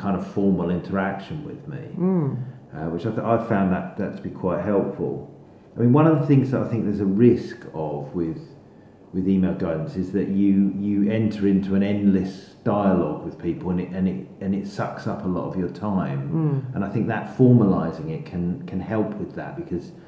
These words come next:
Speaker 1: people know they've had one session, and
Speaker 2: Yeah.
Speaker 1: if they want more, they have to come back with more.
Speaker 2: Yes, yeah, I think that probably would be helpful. I'm, I suppose I'm fortunate in that, um,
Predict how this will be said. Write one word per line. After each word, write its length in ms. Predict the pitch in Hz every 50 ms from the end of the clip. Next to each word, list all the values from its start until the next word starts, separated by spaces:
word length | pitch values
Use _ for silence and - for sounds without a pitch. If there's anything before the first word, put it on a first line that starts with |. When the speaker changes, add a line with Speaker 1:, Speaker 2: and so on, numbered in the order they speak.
| - - -
Speaker 1:
people 220 | - 87 87 98
know 260 | 101 98 92 90 90 85
they've 160 | 90 92 90
had 300 | - 107 98 85 80 90
one 240 | 92 85 80 80 78
session, 640 | - - 101 85 - - - 71 65 139 143 - - - - -
and 100 | - 156
Speaker 2:
Yeah. 60 | 147
Speaker 1:
if 60 | 131
they 60 | 101 98
want 240 | 101 101 101 98 95
more, 280 | 107 107 98 85 82
they 80 | 90 92
have 160 | 92 92 - -
to 60 | -
come 220 | - 92 98 95
back 480 | 90 87 85 - - - - - - -
with 220 | 104 101 90 -
more. 680 | 87 101 104 107 - - - - - 139 - - - -
Speaker 2:
Yes, 420 | 156 147 123 101 - - - - -
yeah, 160 | 143 139 - -
I 40 | 143
think 320 | - 139 147 135 135 -
that 160 | 143 - 120
probably 240 | - 156 139 143 151
would 220 | 156 175 185 - -
be 80 | 160
helpful. 400 | 139 139 139 - 151 143 139 - - - - - - -
I'm, 300 | 165 185 196 202 185 -
I 80 | 180
suppose 260 | 180 - - 220 208 208
I'm 160 | 190 185 180
fortunate 540 | - 190 170 - - - 160 151 117 - -
in 160 | 151 156 151
that, 240 | 151 143 - - - - - -
um, 400 | - 139 143 143 139 139 135 127